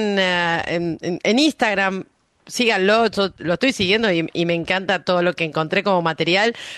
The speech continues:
Chaoki, guion bajo, el guion bajo, Agel, Agel con H intermedia. Eh, y ya a partir de ahí van a llegar a todos sus, sus otros canales. En el mes de octubre, atención, Argentina está acá,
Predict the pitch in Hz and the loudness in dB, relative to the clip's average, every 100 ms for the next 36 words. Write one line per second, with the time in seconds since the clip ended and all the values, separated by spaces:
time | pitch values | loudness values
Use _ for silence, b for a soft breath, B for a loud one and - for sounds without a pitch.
0 | B - 202 233 370 - 294 196 208 202 | B 0 2 2 2 0 -2 0 0 2
1 | 240 262 262 254 - 240 277 196 196 196 | 0 2 0 0 2 0 0 -2 -2 0
2 | 202 226 - 240 - 165 156 220 190 160 | 0 0 0 -2 0 -6 -2 0 2 0
3 | - 143 208 214 196 180 185 - 185 170 | -2 -2 0 2 0 0 -2 -2 -2 -2
4 | 180 202 196 240 311 B B B B - | 0 0 2 2 0 B B B B 0
5 | 226 214 208 208 202 208 - 220 220 220 | 2 4 4 4 4 2 0 0 2 2
6 | 214 214 262 240 240 233 226 233 226 208 | 2 2 2 0 0 2 2 2 2 0
7 | 190 180 185 190 175 165 196 190 - 175 | -2 0 0 0 0 0 0 0 0 -4
8 | 156 143 185 - 165 185 - 180 175 175 | -4 -6 -8 -6 -4 -2 -2 -4 -2 0
9 | 202 214 202 - 180 180 214 220 185 233 | 0 0 -2 -2 -2 0 2 0 0 2
10 | 240 214 175 175 170 226 220 202 190 214 | 4 2 0 -2 0 0 0 -2 -2 -2
11 | 226 208 202 196 226 240 | -2 0 -2 0 0 0